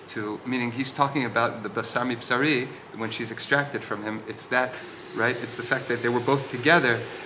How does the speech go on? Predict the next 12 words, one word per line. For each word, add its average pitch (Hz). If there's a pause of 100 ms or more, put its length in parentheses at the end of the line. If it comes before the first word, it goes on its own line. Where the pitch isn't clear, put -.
(100)
that's, 113
that 117
allows 117
them 113
to 117
be 107
unified. 107 (360)
But, 113 (320)
but 117
until 120
that 180
point, 185